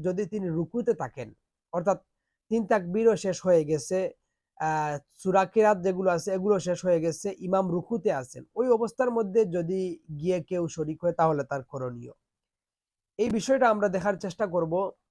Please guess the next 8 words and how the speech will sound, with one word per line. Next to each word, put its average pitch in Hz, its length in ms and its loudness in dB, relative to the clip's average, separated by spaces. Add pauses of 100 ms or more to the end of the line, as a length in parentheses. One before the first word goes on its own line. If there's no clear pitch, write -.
(200)
আহ, 143 460 -2 (180)
একটা 170 140 -10
কিতাব 180 340 -2
থেকে, 175 180 -4
এটা 180 160 0
হচ্ছে 185 360 -2
ফতোয়ায়ে 165 460 -6
শামী। 123 440 -8